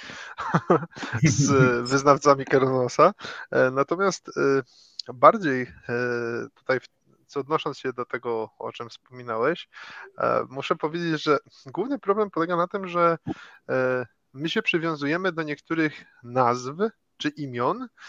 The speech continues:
Speaker 1: i staramy się, e, je dopasować czy wkleić w cały bieg historii,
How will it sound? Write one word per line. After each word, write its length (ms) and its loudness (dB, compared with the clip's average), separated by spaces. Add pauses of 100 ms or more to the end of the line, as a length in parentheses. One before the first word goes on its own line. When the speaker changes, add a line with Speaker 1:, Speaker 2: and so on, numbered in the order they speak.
(240)
Speaker 1:
i 60 -10
staramy 400 4
się, 180 -2 (460)
e, 40 -6 (380)
je 440 4
dopasować 760 2
czy 220 -6
wkleić 600 0 (220)
w 100 -20
cały 320 6 (100)
bieg 200 -2
historii, 600 -4